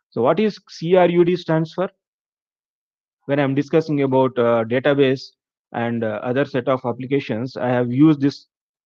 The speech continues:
C R U D in my previous presentations. Anyone can say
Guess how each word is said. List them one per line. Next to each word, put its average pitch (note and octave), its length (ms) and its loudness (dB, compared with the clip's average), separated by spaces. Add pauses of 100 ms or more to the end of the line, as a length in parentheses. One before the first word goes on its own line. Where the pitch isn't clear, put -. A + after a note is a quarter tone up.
(920)
C D3+ 260 0
R C#3+ 180 4
U C3 200 4
D A2+ 180 -4 (1700)
in A#2+ 100 -4
my B2+ 100 -2
previous C3 380 0
presentations. A#2 840 -4 (800)
Anyone E3+ 340 6
can C#3 220 2
say D#3+ 220 2